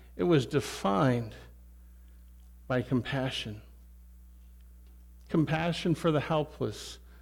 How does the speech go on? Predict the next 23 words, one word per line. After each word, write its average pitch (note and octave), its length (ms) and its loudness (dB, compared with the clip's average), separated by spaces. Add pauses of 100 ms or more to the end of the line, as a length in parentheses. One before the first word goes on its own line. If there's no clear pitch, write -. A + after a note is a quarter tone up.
(540)
for - 120 0
the C#3 120 6
broken, D3 640 6 (200)
for - 220 -2
the C#3+ 100 6
down C#3+ 360 6
and C#3+ 120 6
outs, C3 320 4
for D3 160 0
the C3+ 80 4
terminally D3+ 680 4
ill, C3 300 8 (720)
and D3 100 -8
for C#3 160 -2
the B2+ 80 0
hopeless. - 840 -4 (2000)
That E3 140 2
his D#3+ 200 6
heart, E3+ 340 4
in D#3 120 6
fact, D3 360 -2
was B2 160 4
broken C3 720 0